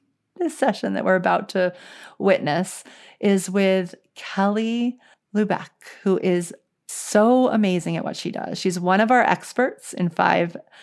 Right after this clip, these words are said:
in the Small Moves That Matter series. Originally, I met her because she signed up for Flow three sixty-five,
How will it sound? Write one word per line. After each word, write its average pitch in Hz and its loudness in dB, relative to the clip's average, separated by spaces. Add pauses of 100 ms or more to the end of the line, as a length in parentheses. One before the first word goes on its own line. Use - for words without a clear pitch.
(300)
in 185 2
the 170 0
Small 180 2
Moves 175 0
That 175 -2
Matter 170 2
series. 190 -2 (460)
Originally, 190 2
I 208 6
met 190 2
her 285 0
because 180 2
she - 0
signed 170 2
up - 2
for 185 4
Flow 170 2
three 175 -2
sixty-five, 175 0